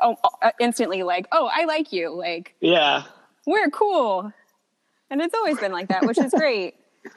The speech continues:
Speaker 1: Like, it's nice to
Speaker 2: Mm-hmm.
Speaker 1: have friends where, like, when life happens
Speaker 2: <clears throat>
Speaker 1: and,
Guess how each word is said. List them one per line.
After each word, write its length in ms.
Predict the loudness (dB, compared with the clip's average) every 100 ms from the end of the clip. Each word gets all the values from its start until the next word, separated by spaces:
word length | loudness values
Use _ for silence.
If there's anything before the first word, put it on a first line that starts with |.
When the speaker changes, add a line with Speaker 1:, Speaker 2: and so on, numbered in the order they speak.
| -12
Speaker 1:
Like, 180 | -4 0
it's 140 | 0 2
nice 140 | 4
to 60 | 4
Speaker 2:
Mm-hmm. 80 | 4
Speaker 1:
have 140 | 0 0
friends 460 | -2 -2 -2 -4
where, 420 | -2 -2 -2 -2 -4
like, 340 | -6 -6 -4
when 200 | -6 -2
life 220 | -2 -2 -2
happens 840 | -4 -2 -2 -2 -4 -6 -8 -8
Speaker 2:
<clears throat> 40 |
Speaker 1:
and, 760 | -4 -2 0 -2 -2 -4 -6